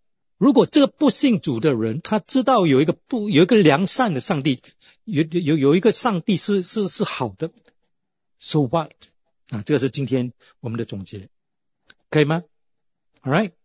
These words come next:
所以你要知道上帝是良善的，上帝是爱，上帝是好的。So what's so good about this God？他好在哪里？所以你要告诉人这个神是怎么样的一个神，你会讲什么？基本的，你会讲什么？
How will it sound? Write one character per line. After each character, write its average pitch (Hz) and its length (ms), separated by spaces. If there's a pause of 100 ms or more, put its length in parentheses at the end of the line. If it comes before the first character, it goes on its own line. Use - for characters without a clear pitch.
(160)
所 226 140
以 - 20
你 185 60
要 202 60
知 240 100
道 202 180
上 180 280
帝 196 80
是 170 160
良 131 320
善 185 260
的， 143 200 (160)
上 180 180
帝 156 140
是 196 160
爱， 180 360 (140)
上 170 220
帝 170 100
是 160 140
好 107 340
的。 160 220 (120)
So - 160
what's 175 220
so 190 100
good 233 300
about 110 260
this 95 140
God？ 110 300 (440)
他 220 160 (200)
好 143 200
在 214 160
哪 120 200
里？ 101 160 (340)
所 254 100
以 202 40
你 175 40
要 214 80
告 220 160
诉 180 160
人 151 260 (300)
这 202 100
个 175 80
神 127 380 (100)
是 - 180
怎 117 160
么 131 60
样 127 60
的 113 40
一 113 40
个 127 60
神， 127 240
你 123 60
会 208 100
讲 123 180
什 113 160
么？ 120 200
基 214 160
本 98 280
的， 135 200 (1040)
你 131 100
会 143 60
讲 123 200
什 - 140
么？ 101 140